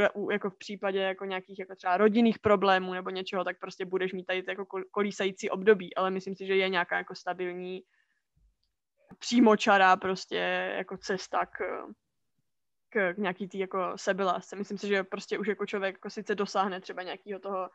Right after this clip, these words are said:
jako sebepřijetí jako absolutního, nebo prostě jako aspoň z většiny, ale myslím si, že i v, v té fázi prostě samozřejmě může mít takový ty jakože období, kdy jako nad sebou pochybuje a tak, prostě něco se třeba stane, prostě něco to ovlivní,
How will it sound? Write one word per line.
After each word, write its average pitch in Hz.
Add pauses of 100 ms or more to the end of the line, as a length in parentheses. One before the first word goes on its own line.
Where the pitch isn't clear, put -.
(400)
jako 208
sebepřijetí 196
jako 190
absolutního, 240
nebo 190
prostě -
jako - (360)
aspoň 208
z 196
většiny, 220
ale 208
myslím 208
si, 208
že 208
i 214
v, - (220)
v -
té 226
fázi 208
prostě 185
samozřejmě 185
může 185
mít 180
takový 175
ty 175
jakože 185
období, 175
kdy 175
jako 180
nad 175
sebou 175
pochybuje 175
a 180
tak, 180
prostě 175
něco 185
se 196
třeba 185
stane, 180
prostě -
něco 175
to 170
ovlivní, 180